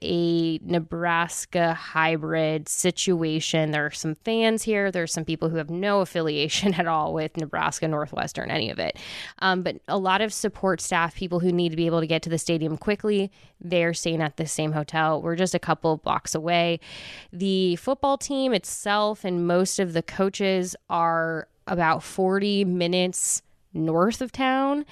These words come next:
And so they're having to bus in. With that said, they're having to be very strategic with their schedule. So for instance, when they landed in Dublin, about an hour late, in fact, they were supposed to land around ten A M on Tuesday.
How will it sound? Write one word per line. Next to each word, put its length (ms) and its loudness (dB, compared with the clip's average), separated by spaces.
And 400 0
so 100 -2
they're 140 2
having 280 4
to 120 -2
bus 340 0
in. 280 2
With 180 2
that 180 0
said, 220 2
they're 100 2
having 300 0
to 40 2
be 120 2
very 240 0
strategic 920 0
with 220 -2
their 160 -2
schedule. 760 -2
So 200 0
for 180 -2
instance, 400 0
when 120 -2
they 160 4
landed 500 0
in 180 0
Dublin, 680 0
about 300 2
an 80 -8
hour 400 2
late, 320 0
in 160 -4
fact, 480 0
they 140 2
were 260 2
supposed 480 0
to 80 0
land 300 2
around 260 2
ten 300 0
A 160 2
M 400 0
on 500 0
Tuesday. 640 0